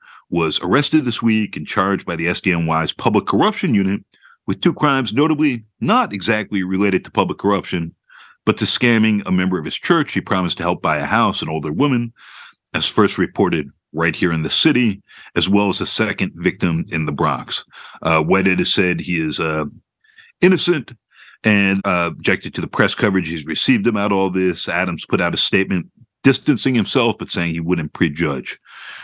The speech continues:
Chrissy, it's been a whirlwind of a first year, and the mayor says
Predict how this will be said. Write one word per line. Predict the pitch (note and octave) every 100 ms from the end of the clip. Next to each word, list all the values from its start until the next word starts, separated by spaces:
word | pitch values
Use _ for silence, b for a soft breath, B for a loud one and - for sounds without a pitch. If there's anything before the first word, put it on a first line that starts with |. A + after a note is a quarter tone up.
| B B _ -
Chrissy, | F#3 E3 E3 D3
it's | A#2+ -
been | A3+ F#3+
a | A#2
whirlwind | G#2 F2+ C3+ E3+ D#3+ C#3+
of | F2
a | -
first | - G2 -
year, | G2 D#2+ D#2+ - _ -
and | A#2+ A2 A2 C3+ _ _ -
the | G2
mayor | F#2 G2 G2
says | - F2 E2 D#2 -